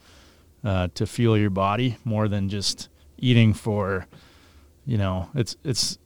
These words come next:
it's a specialty cut for sure, but it's the type of meat that you could eat literally every day, and we do consume it every single day of the week. So,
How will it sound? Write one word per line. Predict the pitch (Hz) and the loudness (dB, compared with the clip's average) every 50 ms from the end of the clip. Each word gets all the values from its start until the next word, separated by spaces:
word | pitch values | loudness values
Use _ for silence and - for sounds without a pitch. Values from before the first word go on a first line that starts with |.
| _ - | _ -10
it's | 135 117 - | -8 -2 -2
a | 123 | -2
specialty | - - - 151 147 - - 143 123 117 98 | 0 4 6 6 6 6 4 4 4 4 2
cut | - - 139 123 101 | 4 4 4 4 4
for | - - 120 | 2 -6 -6
sure, | 104 - - 135 127 113 | -2 2 4 6 6 6
but | 104 113 107 | 4 4 2
it's | 110 104 - - | 0 0 -2 -2
the | 127 | -4
type | 110 - - 110 110 - | -2 4 4 4 4 4
of | 113 104 | 2 2
meat | 104 107 107 101 - | 2 2 2 2 0
that | 110 92 | -4 -4
you | 101 110 107 | -4 -4 -4
could | - 107 | -4 -4
eat | 101 107 104 92 - - - - - _ _ - | -2 -2 -2 -4 -6 -10 -20 -20 -20 _ _ -8
literally | - 110 107 104 104 101 98 92 90 | -2 0 2 2 2 2 0 0 -2
every | 90 101 92 92 95 90 | -2 -4 -4 -4 -6 -6
day, | 92 95 90 90 92 90 - - | -6 -6 -6 -6 -6 -8 -8 -6
and | 123 104 101 | -4 0 2
we | 107 104 98 | 2 2 2
do | 87 101 95 | 0 -2 -2
consume | 90 - 104 92 - - 101 92 | -2 -4 -6 -4 -4 -4 -4 -4
it | 95 92 | -4 -4
every | 95 92 90 95 | -4 -6 -6 -6
single | - - 101 95 92 90 | -6 -6 -6 -6 -8 -10
day | 85 92 90 | -8 -8 -8
of | 87 | -8
the | 90 90 | -6 -6
week. | 90 90 92 90 - - | -6 -6 -8 -10 -10 -14
So, | - - - 80 85 | -16 -12 -12 -12 -12